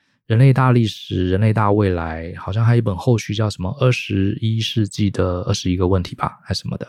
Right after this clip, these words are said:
好，anyway，呃，你应该知道我在讲哪一本。这本、这三、这三本都非常精彩，非常精彩。我觉得它会，它主要在讲什么？简单说，就是人类是如何开创这个世界，如何运作这个世界，是怎么来的。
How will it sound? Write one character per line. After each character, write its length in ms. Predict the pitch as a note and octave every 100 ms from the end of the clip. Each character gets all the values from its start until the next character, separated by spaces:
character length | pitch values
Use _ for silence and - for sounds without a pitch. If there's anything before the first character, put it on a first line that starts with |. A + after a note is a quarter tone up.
| -
好， 180 | - E2+ _ _ _ _
anyway， 300 | B2+ C#3 G2+ - _ _ _ _
呃， 160 | - G#2
你 80 | G2
应 40 |
该 120 | A2+
知 60 | B2+
道 80 | A2+
我 60 |
在 60 | F#2+
讲 160 | G#2 F2+
哪 180 | E2+
一 40 | E2+
本。 120 | - - _ -
这 120 | D3
本、 220 | B2 F#2 E2+ -
这 160 | D#3
三、 340 | B2+ - A#2 A2 -
这 140 | C#3
三 300 | - A#2 A2+
本 200 | G2+ F2+
都 120 | - G2+
非 300 | - A2+ A2+
常 240 | F2 F2+
精 220 | F2+ F#2
彩， 200 | F2+ - - _ _
非 120 | -
常 140 | G2+ F#2+
精 160 | G2
彩。 140 | G2 G2
我 120 | F#2+
觉 120 | -
得 40 |
它 220 | B2 C3+ C#3
会， 180 | D3 - - -
它 120 | -
主 80 | D#3+
要 140 | B2+ D#3+
在 80 |
讲 180 | D3 A2
什 140 | A2+ G2
么？ 100 | F#2
简 160 | F#2+
单 220 | F2+ A2
说， 240 | G#2 G#2 G2+
就 140 | B2
是 140 | A#2+ G#2+
人 220 | G2 F#2
类 160 | A2
是 140 | G2 G#2+
如 180 | F#2+ F#2
何 140 | F#2
开 180 | - G#2+
创 220 | G#2+ G2+
这 80 | F#2
个 100 | F2+
世 200 | - F2+
界， 200 | - F2+
如 160 | F#2
何 140 | G2 G2
运 160 | A2+
作 160 | G2 G2
这 100 | F2+
个 80 | F2
世 200 | - F2
界， 200 | - F#2+
是 140 | B2
怎 100 | A#2
么 80 | E2
来 280 | E2 D#2+ D#2+
的。 180 | F2